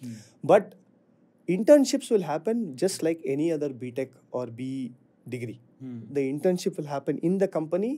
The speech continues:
Speaker 1: हम्म।
Speaker 2: six months you will have to spend in the company।
Speaker 1: हम्म।
Speaker 2: क्योंकि ये कंपनीज इंटर्नशिप्स क्यों करते हैं?
Speaker 1: हम्म।
Speaker 2: क्योंकि actually वो कैंडिडेट को क्लोजली मॉनिटर कर सकते हैं।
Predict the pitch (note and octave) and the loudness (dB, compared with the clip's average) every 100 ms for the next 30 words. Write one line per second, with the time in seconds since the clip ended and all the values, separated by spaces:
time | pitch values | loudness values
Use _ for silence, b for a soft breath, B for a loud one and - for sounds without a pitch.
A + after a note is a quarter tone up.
0 | - B2 A2+ G#2+ G3+ - F#3+ F#3+ F#3 D3+ | -10 -14 -14 -8 -8 -6 -2 -2 0 -2
1 | D3+ C#3 E3+ - E3 D#3+ C3 B2 G#2+ G#2 | -4 -10 -12 -4 -2 0 -4 -6 -10 -10
2 | G2+ C3 F#3 F#3+ A3 - b b b _ | -12 -4 -4 -2 -6 -8 b b b _
3 | _ _ - F3+ F3+ D#3+ F3+ A3 A#3 A3+ | _ _ 2 2 4 0 2 2 2 0
4 | D#3 D#3+ G3 F#3+ G3 - - F#3 C#3 - | -2 0 0 0 -6 -8 -6 -2 -4 -6
5 | G#2 - _ C3 A#2+ A2 - - F3 F3+ | -10 -14 _ -12 -12 -14 -16 0 0 2
6 | G#3+ - C#3+ E3 - A3 F#3+ F#3+ F#3+ - | -4 -4 -6 -6 -4 -2 2 4 4 -2
7 | _ - - D#3 D3+ E3+ F#3+ F#3+ G3 F#3+ | _ -20 -6 -2 0 4 4 4 2 -2
8 | - F3 E3 E3+ F#3 D3 B2+ C#3+ D#3+ C3 | 0 0 2 2 0 0 -2 0 0 0
9 | C3 - - G#2+ | -4 -6 -12 -18